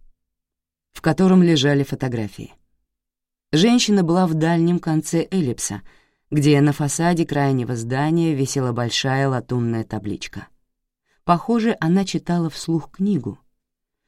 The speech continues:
пристроенную сверху инвалидной коляски.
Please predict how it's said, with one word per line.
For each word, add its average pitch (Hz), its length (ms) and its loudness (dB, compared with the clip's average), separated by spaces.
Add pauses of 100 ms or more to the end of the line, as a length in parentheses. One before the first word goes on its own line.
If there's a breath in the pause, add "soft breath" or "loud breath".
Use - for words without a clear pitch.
(220)
пристроенную 214 840 4
сверху 165 580 0
инвалидной 131 680 0
коляски. 110 680 -10